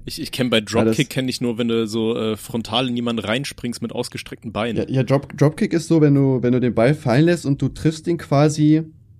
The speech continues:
Speaker 2: kurz nachdem er auf den Boden gekommen ist, also wenn er wieder so minimal hochkommt, so, dann,
Speaker 1: Okay.
Speaker 2: ähm, weiß ich nicht warum.
Speaker 1: Okay, einfach so
Speaker 2: Frage
Speaker 1: flach über
Speaker 2: eigentlich.
Speaker 1: dem Boden. Okay, also
Speaker 2: Ja,
Speaker 1: sagst
Speaker 2: auf
Speaker 1: du
Speaker 2: jeden
Speaker 1: dir,
Speaker 2: Fall.
Speaker 1: dich hat, dich hat keiner mit beiden Füßen, äh, vor-, <laughs> vorweg in den Arm, äh, irgendwie weggehauen?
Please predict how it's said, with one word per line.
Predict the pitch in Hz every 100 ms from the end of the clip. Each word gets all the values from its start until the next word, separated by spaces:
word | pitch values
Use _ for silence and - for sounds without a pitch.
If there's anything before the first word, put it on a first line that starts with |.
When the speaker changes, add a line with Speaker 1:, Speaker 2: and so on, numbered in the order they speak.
| _ - -
Speaker 2:
kurz | 175 196 165
nachdem | 160 156
er | 135
auf | 127
den | 120
Boden | 135 139
gekommen | 104 - 107
ist, | 104
also | 104 113
wenn | 120
er | 123
wieder | 135 139
so | 127
minimal | 143 156 139 127
hochkommt, | 135 131 101 98
so, | 98
dann, | 95 98
Speaker 1:
Okay. | 98 117 101
Speaker 2:
ähm, | 98 95 92 - _
weiß | 95 98
ich | 92
nicht | 92
warum. | 87 87 95
Speaker 1:
Okay, | 123 117 117
einfach | 107
so | 104
Speaker 2:
Frage | 101
Speaker 1:
flach | 123
über | 113 104
Speaker 2:
eigentlich. | 98
Speaker 1:
dem |
Boden. | 95 92 - -
Okay, | 131 135
also | 131 117
Speaker 2:
Ja, | 113
Speaker 1:
sagst | 135 143
Speaker 2:
auf |
Speaker 1:
du | 131
Speaker 2:
jeden |
Speaker 1:
dir, | 127
Speaker 2:
Fall. | 120 113 _ _ -
Speaker 1:
dich | 120
hat, | 120 123
dich | 117
hat | 107
keiner | 120 117
mit | 113 98
beiden | 104 104
Füßen, | - 117 - 107 107
äh, | 104 101 _ -
vor-, | - 123 123
<laughs> | 180
vorweg | - 117 104 107 151
in | 117
den | 104
Arm, | 101 107 110
äh, | 104 101 98 127
irgendwie | 120 107 98
weggehauen? | 101 104 98 110 113 - 110 - - -